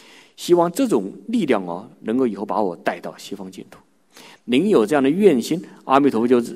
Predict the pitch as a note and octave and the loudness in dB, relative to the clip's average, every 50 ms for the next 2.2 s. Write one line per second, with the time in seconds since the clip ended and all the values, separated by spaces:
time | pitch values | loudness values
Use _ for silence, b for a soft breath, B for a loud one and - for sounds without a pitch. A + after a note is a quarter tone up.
0 | - D4 F3+ - C#3 A#2+ G2+ G2+ G#2+ A2 A2 A2 B B B B B _ - A2+ | -14 -16 -8 -4 -4 -2 -2 0 0 0 0 -2 B B B B B _ 2 2
1 | C#3 D#3 D3+ D3+ D3 C#3+ C#3 D3 C#3 D3+ E3+ D#3+ - - - - - - - - | 4 6 6 6 6 4 2 2 2 0 -2 -4 -8 -16 -8 -8 -8 -6 -6 -10
2 | - - F2 - | -10 -12 -12 -14